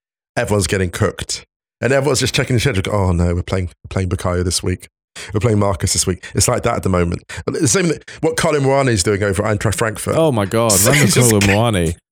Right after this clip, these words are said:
Speaker 1: people just came back locked in.
Speaker 2: Wow.
Speaker 1: <laughs> So
Speaker 2: Uh,
Speaker 1: yeah,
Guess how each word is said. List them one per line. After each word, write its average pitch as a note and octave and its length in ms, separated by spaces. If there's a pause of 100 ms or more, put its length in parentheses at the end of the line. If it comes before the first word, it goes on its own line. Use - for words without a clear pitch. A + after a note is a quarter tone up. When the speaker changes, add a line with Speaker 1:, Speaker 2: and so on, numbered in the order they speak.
Speaker 1:
people E3 240
just D3 200
came C3 200
back A2+ 160
locked A#2+ 300
in. G#2+ 320 (400)
Speaker 2:
Wow. G#2+ 640 (100)
Speaker 1:
<laughs> - 140 (2000)
So - 140
Speaker 2:
Uh, G#2+ 60
Speaker 1:
yeah, F#2+ 180